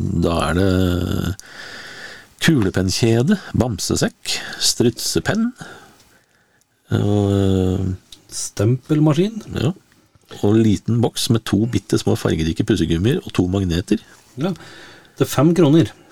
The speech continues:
Speaker 1: På Nille.
Speaker 2: Ja.
Speaker 1: Ja.
Speaker 2: Så ser jeg her at, eh, hun har vært på, eh, Lekolsen
Speaker 1: Ja.
Speaker 2: og kjøpt strutsepenn. Det, hun var kanskje siste kunden der, hun, for det var jo, <laughs> den, eh, gikk vel inn, eh, ikke så lenge etter, eh,
Speaker 1: Ja, det var vel
Speaker 2: pluss minus.
Speaker 1: rundt, eh, den tida der, ja.
Speaker 2: Ja.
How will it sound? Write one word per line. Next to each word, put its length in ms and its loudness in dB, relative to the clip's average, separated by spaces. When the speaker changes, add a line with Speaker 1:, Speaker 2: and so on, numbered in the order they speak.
Speaker 1:
På 120 0
Nille. 240 0
Speaker 2:
Ja. 260 2
Speaker 1:
Ja. 220 0
Speaker 2:
Så 120 0
ser 140 2
jeg 80 4
her 220 4
at, 220 -2
eh, 120 6
hun 80 6
har 240 4
vært 140 -2
på, 140 2
eh, 40 4
Lekolsen 600 2
Speaker 1:
Ja. 280 0
Speaker 2:
og 80 0
kjøpt 180 -2
strutsepenn. 840 0
Det, 140 4
hun 160 6
var 80 2
kanskje 240 2
siste 160 -4
kunden 360 2
der, 100 0
hun, 220 0
for 160 2
det 100 2
var 160 -2
jo, 160 2
<laughs> 300 -10
den, 220 4
eh, 460 4
gikk 140 -14
vel 140 4
inn, 160 4
eh, 1040 4
ikke 100 -6
så 100 0
lenge 160 0
etter, 260 0
eh, 760 2
Speaker 1:
Ja, 80 -2
det 120 -2
var 120 -4
vel 200 2
Speaker 2:
pluss 180 4
minus. 260 4
Speaker 1:
rundt, 220 2
eh, 40 0
den 180 0
tida 200 2
der, 120 2
ja. 120 0
Speaker 2:
Ja. 80 0